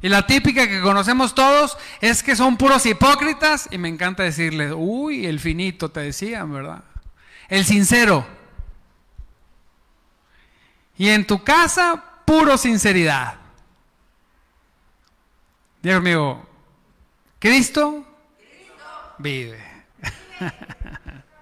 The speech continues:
Speaker 1: Aleluya. Y entonces, todos, en su mayoría, el noventa y nueve por ciento de las personas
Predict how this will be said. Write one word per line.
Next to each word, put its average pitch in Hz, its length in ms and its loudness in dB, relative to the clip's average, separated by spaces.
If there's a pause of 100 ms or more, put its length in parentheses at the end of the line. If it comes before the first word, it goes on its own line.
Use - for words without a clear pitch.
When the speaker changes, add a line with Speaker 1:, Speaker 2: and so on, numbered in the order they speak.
(1000)
Speaker 1:
Aleluya. 139 720 0 (480)
Y 196 80 0
entonces, 262 680 2 (2500)
todos, 311 760 0
en 240 140 -2
su 254 120 -2
mayoría, 240 560 2
el 226 160 0
noventa 220 300 2
y 208 40 2
nueve 269 200 4
por 247 180 4
ciento 262 500 2
de 277 80 4
las 226 140 0
personas 254 680 2